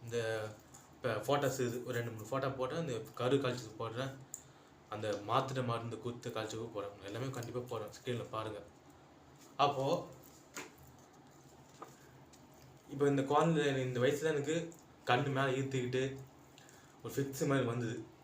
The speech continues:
மூணு மாசம் குழந்தை இதுல நானு. இந்த மூணு மாசம் குழந்தை பாத்தீங்கன்னா, இந்த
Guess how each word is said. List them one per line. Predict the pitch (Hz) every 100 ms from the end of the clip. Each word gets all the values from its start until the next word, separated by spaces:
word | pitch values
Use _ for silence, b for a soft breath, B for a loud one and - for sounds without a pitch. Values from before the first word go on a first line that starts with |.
| - - - - - - - - - - - - - - - - - - - - -
மூணு | 143 151
மாசம் | 143 139 -
குழந்தை | 139 151 147
இதுல | 127 113
நானு. | 107 107 - - -
இந்த | 107
மூணு | 110 139 143
மாசம் | 139 -
குழந்தை | 139 139
பாத்தீங்கன்னா, | 123 117 113 147 - - - B B B B B - - - - - - - - - - - - B B B B B B
இந்த | 147